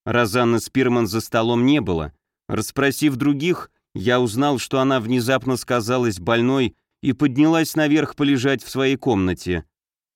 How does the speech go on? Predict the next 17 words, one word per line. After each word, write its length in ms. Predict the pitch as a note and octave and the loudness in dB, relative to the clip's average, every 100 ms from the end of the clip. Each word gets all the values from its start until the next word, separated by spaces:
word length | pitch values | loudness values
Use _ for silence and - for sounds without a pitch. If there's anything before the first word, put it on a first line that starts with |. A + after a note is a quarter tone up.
| _ | _
"Любопытно. 1120 | G#2+ G#2 A2 C3+ D3+ E3+ E3 - C3+ C3+ C#3 - _ _ _ | -2 0 2 2 0 2 2 2 0 2 0 -4 _ _ _
Когда 340 | A#2+ A2 G#2+ | -2 0 0
я 180 | B2+ B2 | 2 2
видел 340 | B2 B2 B2 B2 | 2 0 2 2
её 220 | A#2+ A2+ | 2 0
в 80 | - | -2
последний 580 | A#2+ - A#2 G#2+ A2 | -6 -2 -2 -2 0
раз, 300 | A2 G#2+ A2 | 2 0 0
она 260 | B2+ C3 C3+ | 0 0 0
выглядела 640 | C#3 C3+ C#3+ C3 C#3+ C#3 | 0 0 0 0 0 0
здоровой", 680 | G#2+ A#2+ D#3+ D#3 F2 E2+ D2 _ _ - | -2 -2 0 0 0 -2 -6 _ _ -8
заметил 520 | F#2 B2 A2+ F#2+ G2 | -2 2 2 0 -2
я. 320 | F2+ F2 E2 - _ _ _ _ _ | -2 -2 -4 -10 _ _ _ _ _
Пенелопа 540 | B2 B2+ C3+ D3+ D3 C#3+ | 0 2 4 2 0 0
вышла 340 | C#3+ - D3 | 0 0 -2
за 160 | C#3+ C3+ | 2 2
мной. 360 | G2+ E2 D2 | 2 0 -4